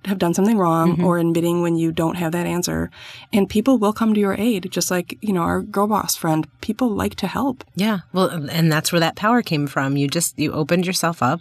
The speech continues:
Speaker 2: and took that risk,
Speaker 1: Yeah.
Speaker 2: especially being a young professional. Like, I screwed up. 'Cause hiding it just, you had that choice. You had the choice to, like,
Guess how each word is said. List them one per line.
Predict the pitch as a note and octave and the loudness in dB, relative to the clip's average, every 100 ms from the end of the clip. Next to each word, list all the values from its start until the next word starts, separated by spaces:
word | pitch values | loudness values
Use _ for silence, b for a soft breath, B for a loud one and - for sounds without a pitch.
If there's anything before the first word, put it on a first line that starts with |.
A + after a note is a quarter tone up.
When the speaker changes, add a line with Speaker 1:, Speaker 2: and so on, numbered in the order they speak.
| - | -4
Speaker 2:
and | C#3+ C3 C#3 B B B B - | -2 0 -2 B B B B -6
took | - A3+ | -2 0
that | A3+ - | 0 2
risk, | D4 - - - - - | 2 0 -4 -8 -20 -10
Speaker 1:
Yeah. | F#3 G#3+ | -6 -4
Speaker 2:
especially | - F#3+ G#3 | -4 -2 0
being | G3 G3 F#3+ - | 2 2 2 0
a | F3+ | 0
young | D3 D#3+ | 2 0
professional. | E3+ E3 C3+ - F#3+ G3 | -2 -2 -2 -2 0 0
Like, | F3+ - - | -2 -4 -4
I | E3+ | -2
screwed | - - A3+ F3+ | -2 0 0 2
up. | A3 - B B B B B - | 2 0 B B B B B -2
'Cause | G#3 F3 - | -2 0 -2
hiding | - F#3+ B3 C#4 | 0 4 6 6
it | D#4+ - - F3 | 4 0 -6 -2
just, | F#3 F#3+ - - - b b b b | 2 2 2 0 -2 b b b b
you | G3 F#3+ | 2 4
had | F#3+ A3 | 2 2
that | D#3+ - | 0 -2
choice. | - C3 - - | -4 -4 -6 -4
You | F#3+ G3 | 0 2
had | F#3 F#3+ | 2 2
the | G#3+ | 2
choice | G3 E3 - | 2 2 2
to, | F3 | 2
like, | E3 D3 | 2 0